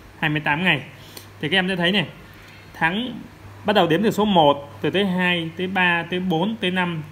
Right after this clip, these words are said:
tới sáu, tới bảy. Rồi chúng ta đếm ngược lại này, thì tới tám, chín, mười, mười một, mười hai. Vậy thì những cái số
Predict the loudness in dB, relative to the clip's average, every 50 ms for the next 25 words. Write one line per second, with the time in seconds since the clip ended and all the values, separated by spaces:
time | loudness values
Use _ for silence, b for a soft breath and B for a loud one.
0 | -18 -20 -20 -20 -16 -10 -6 -4 -2 -2 -4 -4 -2 0 0 2 2 0 -2 -2
1 | -2 0 2 2 0 0 -2 -6 -8 -12 -20 -20 -20 -20 -20 -20 -20 -20 -20 -20
2 | -20 -20 -20 -20 -18 -16 -12 -4 0 2 4 4 4 4 2 4 4 4 2 2
3 | 2 2 2 2 2 2 2 0 0 -2 -4 -6 -6 -4 -2 0 0 -2 -2 -4
4 | -8 -4 0 0 2 2 0 -2 -6 -10 -14 -16 -16 -18 -18 -20 -20 -20 -20 -12
5 | -6 -2 0 0 0 0 -2 -6 -10 -12 -12 -8 -4 0 2 2 4 2 2 0
6 | 0 0 0 0 0 -2 -2 0 4 4 4 4 2 0 -6 -12 -18 -18 B B
7 | B B B B B B B B B -2 0 2 2 4 2 2 2 2 0 -2
8 | -2 -2 -4 -2 2 2 4 4 4 2 0 -2 -2 -4 -2 2 2 4 4 4
9 | 2 0 -2 -4 -8